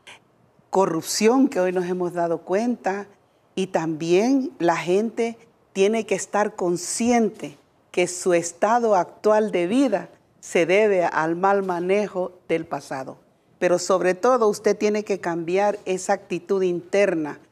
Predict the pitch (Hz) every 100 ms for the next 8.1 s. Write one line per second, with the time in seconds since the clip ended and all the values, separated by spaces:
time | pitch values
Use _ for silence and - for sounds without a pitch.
0 | _ - 160 160 165 151 151 - 196 202
1 | 202 185 185 185 175 - 175 180 185 175
2 | 156 147 147 170 185 170 - 143 - 131
3 | - 165 - _ _ _ 170 170 180 185
4 | 226 247 254 208 190 202 202 202 196 214
5 | 214 180 160 160 170 165 170 190 - 185
6 | 190 196 202 190 175 - 175 170 220 269
7 | - 175 160 156 - 202 226 214 165 -